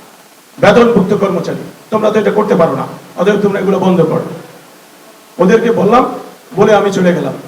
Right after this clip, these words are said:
পরের দিন যখন আমি আবার একই উদ্দেশ্যে রওনা হইলাম লিফলেট বিতরণ করার জন্য,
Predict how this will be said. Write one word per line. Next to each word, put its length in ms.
পরের 300
দিন 160
যখন 240
আমি 180
আবার 220
একই 280
উদ্দেশ্যে 380
রওনা 240
হইলাম 320
লিফলেট 300
বিতরণ 420
করার 240
জন্য, 300